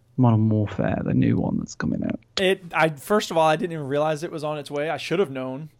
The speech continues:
Speaker 2: but I didn't.
Speaker 1: Mm-hmm. Yeah.
Speaker 2: And I'm not, you know, I, I, I couldn't, I, I haven't played a Call of Duty since Black Ops three, I think.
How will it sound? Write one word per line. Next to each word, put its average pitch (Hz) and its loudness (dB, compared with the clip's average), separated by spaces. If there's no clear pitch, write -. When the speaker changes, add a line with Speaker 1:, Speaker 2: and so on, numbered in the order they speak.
Speaker 2:
but 156 -10
I 135 -10
didn't. 135 4
Speaker 1:
Mm-hmm. 107 6
Yeah. 175 -2
Speaker 2:
And 165 -8
I'm 165 -6
not, 190 -2
you 220 -12
know, 185 -8
I, 175 -8
I, 175 -12
I 175 -4
couldn't, 202 -4
I, 185 2
I 190 -4
haven't 240 4
played 208 6
a 165 -2
Call 185 4
of 156 0
Duty 170 0
since - -6
Black - -4
Ops - 0
three, 156 -4
I 208 0
think. 254 -10